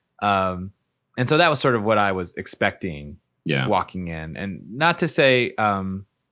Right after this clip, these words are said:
Speaker 1: that I don't like things like that. I do, but that may, it's, it's sort of, that's what I mean when I say low expectations, just not, I wasn't expecting to be blown away.
Speaker 2: Yeah.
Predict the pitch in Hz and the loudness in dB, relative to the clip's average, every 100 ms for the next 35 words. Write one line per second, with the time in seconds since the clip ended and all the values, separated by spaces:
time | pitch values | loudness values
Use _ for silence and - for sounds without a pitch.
0 | _ _ _ _ _ _ - 113 104 101 | _ _ _ _ _ _ 0 2 2 0
1 | 92 - 90 117 139 - _ 90 71 67 | -6 -8 0 2 0 -6 _ -6 -6 -12
2 | - 69 - 65 - _ _ 98 87 117 | -12 -14 -12 -14 -14 _ _ -8 0 0
3 | 85 78 101 120 113 104 113 107 - 101 | 0 -4 0 2 2 0 -2 -2 -4 -6
4 | - 110 - 117 92 127 120 - 110 92 | -4 -2 0 0 0 -2 -2 0 0 0
5 | 90 92 87 82 80 87 85 90 80 80 | -2 -6 -4 -6 -6 -8 -4 -2 -4 -6
6 | - 78 - 71 - 73 - 98 95 104 | -12 -12 -12 -14 -12 -16 -10 -8 -4 -2
7 | 95 - _ _ 123 120 104 92 101 92 | -4 -6 _ _ 2 4 2 -2 -4 -4
8 | 95 82 82 82 76 71 58 53 64 _ | -6 -6 -8 -8 -8 -8 -8 -10 -12 _
9 | _ _ - 71 65 | _ _ -4 -2 -2